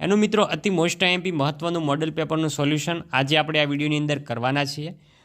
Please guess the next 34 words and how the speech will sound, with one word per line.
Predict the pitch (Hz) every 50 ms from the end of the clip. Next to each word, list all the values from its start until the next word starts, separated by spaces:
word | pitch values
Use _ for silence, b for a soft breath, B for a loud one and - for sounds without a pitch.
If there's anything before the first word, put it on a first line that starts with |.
| b b b
તો | -
વીડિયોને | 147 143 160 165 180 208 214 220
તમારે | 214 214 196 196 190 190 196
છેલ્લે | 190 - 190 175 175 185
સુધી | 180 180 170 156 160 190
પૂરેપૂરો | 185 185 - 160 156 165 151 156 165 165 165
જોવાનો | 139 139 135 131 139 151 160 160
છે, | 151 165 170
સ્કીપ | - - - - 170 160 165 -
કર્યા | 175 160 160 160
વગર, | 160 160 165 185 -
અને | - 143 143 139
ચેનલ | 139 147 139 151 156 165
ઉપર | 156 156 165 147
નવા | 131 120 117 139 160
હોય | 170 185 202 151 - B B B B B B B
તો | 147
ચેનલને | 135 - 143 139 147 151 151 156
પણ | 147 151 208 214
અચૂકથી | 180 147 156 160 143 - - 160
સબસ્ક્રાઇબ | 135 - 147 139 135 - - 151 156 156 143
કરી | 143 156 151 160
દેવાની | 156 156 156 151 160 160 160 151
છે, | - 208 202
જેથી | - - 131 127 147 143
કરીને | 135 143 147 143 139 135
બીજા | 131 131 123 139 139
વિષયના | 139 135 131 135 139 131 131
પણ | 131 180 190
મોડલ | 180 151 127 127 135 123 120
પેપર | 120 120 113 - 131 123
તમે | 117 117 113 123 170
જોઈ | 185 202 180 127
શકો. | 107 - 107 - - 120 117 127